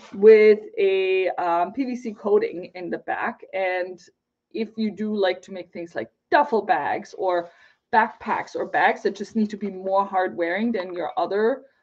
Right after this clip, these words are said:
um, delicate bags, then this is really what you wanna go for. You don't need to interface that because it is stiff enough on its own. This is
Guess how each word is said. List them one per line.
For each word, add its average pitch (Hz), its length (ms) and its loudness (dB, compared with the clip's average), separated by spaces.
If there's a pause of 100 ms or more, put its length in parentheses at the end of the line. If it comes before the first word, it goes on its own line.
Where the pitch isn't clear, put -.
(120)
um, 180 280 0
delicate 233 500 -4
bags, 294 420 0
then 202 220 -2 (240)
this 220 180 2
is 202 140 -6
really 196 260 4
what 175 220 -2
you 175 80 -6
wanna 180 180 -6
go 165 280 -6
for. 185 100 -4
You 175 100 -4
don't 196 180 -2
need 240 140 -2
to 277 100 -2
interface 254 580 -2
that 190 200 2
because 190 400 -6
it 196 140 2
is 202 240 0
stiff 214 300 -2
enough 175 300 -6 (120)
on 220 240 0
its 240 260 -12
own. 185 360 -4 (340)
This 208 160 -4
is 220 140 -12